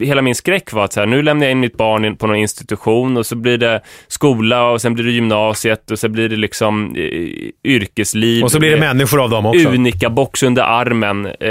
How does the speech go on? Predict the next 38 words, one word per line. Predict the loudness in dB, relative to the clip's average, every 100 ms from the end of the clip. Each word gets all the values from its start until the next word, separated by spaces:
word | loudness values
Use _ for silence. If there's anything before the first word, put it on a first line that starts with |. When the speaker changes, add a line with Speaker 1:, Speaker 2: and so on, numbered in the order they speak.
| -2 -2 -4 -6 -8
Speaker 1:
det | -6 0
var |
ju | 0
det | 2
jag | 0 0
inte | -2 -4 -2
ville. | -2 -2 -4 -8 -8
Jag | -4
ville | 0 2 2
ju | 2
lämna | 2 0 0
på | -4
ett | -6 -2
dagis | 2 2 0 -4 -8 -8 -10 -14 -20 -12
som | -2 0 2
låter | 2 2 0 -4
som | -2 0 0
någonting | -2 -2 -2 -2 -4 -8 -18 _
lekfullt | -6 0 2 0 -2 -8 -2 0 0 -6
och | -10 -10 -12
härligt. | -10 -4 -2 -2 -4 -6
Förvisso | -4 -2 -2 -2 -2
med | 0
en | 0 0
pedagogisk | 0 0 0 0 -2 -6
plan. | -4 -4 -6 -14 -12
Jag | -4
vill | -2
inte | 0
lämna | 0 0 0
till | 0
någonting | -2 -2 -6
som | -4 -2
är | -2
så | -2
en | -8
förberedelse | -6 -2 0 0 -2 -2 -2 -2 -2 -4 -6
för | -4 -4 -4